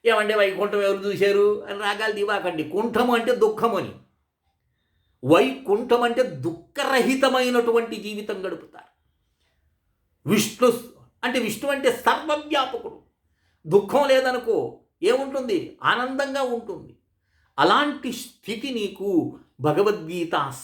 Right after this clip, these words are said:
శ్రవణం చేత, కేవలం విన్నదాని ద్వారానే నీకు ఆ యొక్క ఫలితం లభిస్తుంది. ఈ యొక్క శ్లోకాన్ని ఆధారంగా చేసుకొని మహానుభావుడైనటువంటి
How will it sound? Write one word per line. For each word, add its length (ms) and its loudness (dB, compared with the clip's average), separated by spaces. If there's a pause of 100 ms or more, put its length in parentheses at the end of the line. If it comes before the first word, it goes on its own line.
(100)
శ్రవణం 440 2
చేత, 280 -6
కేవలం 640 -4
విన్నదాని 640 0
ద్వారానే 440 -4
నీకు 600 -4 (1400)
ఆ 80 -2
యొక్క 320 -2
ఫలితం 400 2
లభిస్తుంది. 880 -2
ఈ 180 2
యొక్క 340 4
శ్లోకాన్ని 680 0
ఆధారంగా 680 -4
చేసుకొని 720 -8 (1600)
మహానుభావుడైనటువంటి 1500 0